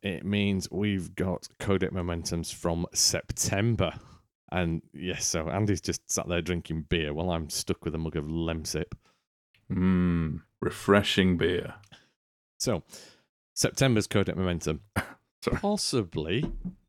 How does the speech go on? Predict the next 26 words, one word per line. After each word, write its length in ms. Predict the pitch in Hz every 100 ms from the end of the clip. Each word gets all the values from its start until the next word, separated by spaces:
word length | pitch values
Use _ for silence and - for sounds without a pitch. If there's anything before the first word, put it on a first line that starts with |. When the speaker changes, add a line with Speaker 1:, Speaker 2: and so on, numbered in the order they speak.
| _ 107
Speaker 1:
I 100 | 98
think 420 | - 107 92 -
maybe 440 | 113 104 - 90
the 180 | 95 98
busiest 500 | 90 107 95 95 -
momentum 460 | 92 90 85 92 92
we've 140 | 92
ever 160 | 80 90
had 300 | 117 82 - -
in 140 | 85
terms 320 | - 90 85
of 120 | 87 -
submissions. 560 | 92 110 101 80 71
We 100 | 90
had 160 | 104 123
a 40 |
lot. 280 | 104 87 - _ _ - -
Speaker 2:
It's 100 | -
kind 200 | 127 123
of 60 |
inspired 440 | 98 - 92 85 82
me. 240 | 82 80 _ _ _ - - - -
Speaker 1:
Well, 140 | 151 156
it 60 |
inspired 580 | 151 - 135 170 180 101
me. 420 | 107 117 90 -